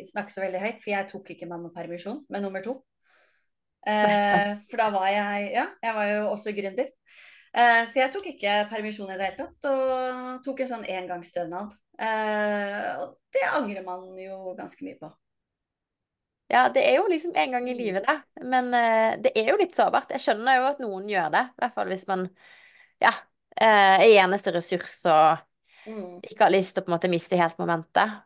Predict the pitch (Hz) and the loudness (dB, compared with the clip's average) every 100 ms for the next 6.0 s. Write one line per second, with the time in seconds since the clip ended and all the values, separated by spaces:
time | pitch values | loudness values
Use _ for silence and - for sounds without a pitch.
0 | - 214 202 196 190 180 180 180 180 _ | -4 0 2 2 4 4 4 0 -8 _
1 | - - - 269 254 285 294 233 - 254 | -20 -8 0 2 4 4 6 4 4 0
2 | 277 233 185 165 175 175 170 180 - 226 | -2 -4 -2 -4 -4 2 4 4 2 -2
3 | 277 285 269 - 254 247 196 185 190 202 | -2 -6 -4 2 2 2 -6 -6 -6 -6
4 | 175 180 285 247 - 202 180 - - 196 | -4 2 4 2 -2 -4 -4 -4 -2 4
5 | 165 165 - 180 - 185 170 190 170 | 6 6 2 -8 -2 -2 2 2 4